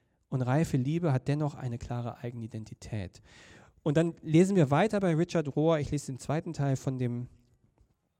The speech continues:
von dem Zitat. „Wir sind alle Resonanzkörper von etwas viel Größerem, von etwas anderem. Und das wird zu unserem Selbst. Denk einmal an deine eigenen Erfahrungen.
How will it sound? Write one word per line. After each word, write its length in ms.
von 280
dem 360
Zitat. 680
„Wir 140
sind 220
alle 260
Resonanzkörper 840
von 160
etwas 320
viel 220
Größerem, 680
von 180
etwas 380
anderem. 540
Und 120
das 180
wird 320
zu 160
unserem 320
Selbst. 600
Denk 200
einmal 220
an 80
deine 240
eigenen 300
Erfahrungen. 580